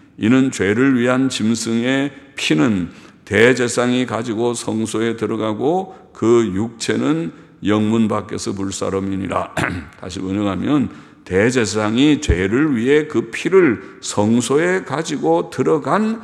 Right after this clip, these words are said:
짐승의 고기는, 그 제물 말이죠. 짐승의 고기는 영문 밖에서 불사름이니라. 영문은 진영이죠. 캠프라고 하는 이스라엘 백성들이 진치고 있는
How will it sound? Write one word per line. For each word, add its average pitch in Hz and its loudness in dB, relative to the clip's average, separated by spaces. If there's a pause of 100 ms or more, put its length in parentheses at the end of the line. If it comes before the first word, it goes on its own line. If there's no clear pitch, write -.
(180)
짐승의 123 0
고기는, 98 -2
그 95 -8
제물 87 -6
말이죠. 82 -10
짐승의 95 -8
고기는 95 -8 (480)
영문 127 0
밖에서 117 -4
불사름이니라. 85 -6 (260)
영문은 98 0
진영이죠. 110 -2
캠프라고 117 -2
하는 127 -6 (280)
이스라엘 92 -2
백성들이 87 -6
진치고 101 -4
있는 87 -6